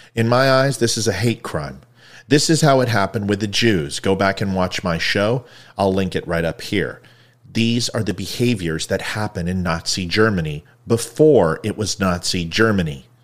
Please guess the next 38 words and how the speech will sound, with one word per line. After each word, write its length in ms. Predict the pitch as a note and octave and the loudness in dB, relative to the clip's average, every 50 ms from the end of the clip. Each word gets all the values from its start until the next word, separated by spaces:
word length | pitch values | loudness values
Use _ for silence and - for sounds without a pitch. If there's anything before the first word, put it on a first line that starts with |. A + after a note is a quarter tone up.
| _ _ _ _ _ _ _ _ _ _ _ _ _ _ _ _ _ _ _ | _ _ _ _ _ _ _ _ _ _ _ _ _ _ _ _ _ _ _
This 240 | - A2+ G#2 - - | -2 -2 0 0 -2
is 140 | G#2 F2+ F#2 | -2 -2 -2
uncalled 480 | E2 E2 D#2 - - F#2+ F2 D2+ D2+ | -4 -6 -6 -4 -2 -2 -2 -2 -4
for. 380 | - - - - C2 B1+ - _ _ _ _ _ _ _ _ _ _ _ _ - _ | -8 -12 -12 -12 -12 -12 -18 _ _ _ _ _ _ _ _ _ _ _ _ -4 _
I 120 | A2 A#2+ | 2 4
would 120 | B2+ B2+ B2+ | 6 6 6
ask 260 | B2+ C3 C3+ C#3 - | 6 4 2 0 2
that 120 | - B2 | 2 2
if 120 | A#2+ A2+ A#2+ | 2 4 2
you 100 | B2 B2+ | 2 2
know 540 | A#2+ A2+ A#2+ C3 C3 B2+ A#2+ A#2+ A#2+ A#2+ - | 2 4 4 4 6 4 4 2 0 -2 -4
a 80 | - G#2 | -4 -4
blue 300 | F2+ E2+ F#2 G2+ G2 F#2 | -2 2 2 4 4 2
Kia 500 | E2+ - - - F2+ E2+ E2 D#2+ D#2+ - - _ | 0 -4 -6 -4 -2 -2 -2 -4 -6 -8 -10 _
and 140 | F#2 G2+ G2+ | -2 -2 0
you 120 | G2+ G2+ | 0 2
are 120 | G#2 G2+ G2+ | 2 2 2
aware 360 | F#2+ F#2+ A2 A2+ A#2+ A2+ G#2 | 2 2 4 4 4 4 2
of 120 | F#2+ F2 | 2 -2
who 160 | - - G2+ | -2 -2 -2
this 280 | F#2 F2 F2 E2+ - - | 0 0 -2 -4 0 0
is, 360 | G2+ F#2+ E2+ D#2 D2 - - - - - - - _ | 2 2 2 0 -2 -6 -10 -12 -16 -20 -20 -20 _
please 540 | - - - B2+ A2+ F#2 D#2+ D2 - - - _ _ _ | -2 2 4 4 4 4 2 -2 -6 -10 -10 _ _ _
let 260 | - G#2 B2 C3 - | 0 2 2 2 2
me 140 | C3+ B2 A#2 | -2 -2 0
know. 300 | G#2+ G2+ E2+ C#2+ C2+ D2 _ _ _ _ _ _ _ _ _ _ _ _ _ _ _ | 2 2 0 0 -4 -10 _ _ _ _ _ _ _ _ _ _ _ _ _ _ _
I 100 | G#2+ A#2+ | 2 2
would 200 | B2 B2+ A#2 G#2+ | 4 4 2 4
love 200 | A2+ B2 C3 B2 | 4 4 4 4
to 80 | B2 A#2 | 2 2
have 160 | A#2 A2 G#2 | 2 0 0
a 40 | G#2 | 0
chance 320 | - - A2+ G#2 G2 - | 0 0 0 0 0 -4
to 60 | - | -6
talk 340 | F2 - - A2 A2 A2 - | -4 -2 -2 0 -2 -2 -4
to 80 | - D#2+ | -8 -6
these 180 | E2+ - D2+ | -6 -6 -6
people. 420 | - - F2+ D#2 - - C#2+ - | -6 -6 -6 -6 -6 -8 -12 -12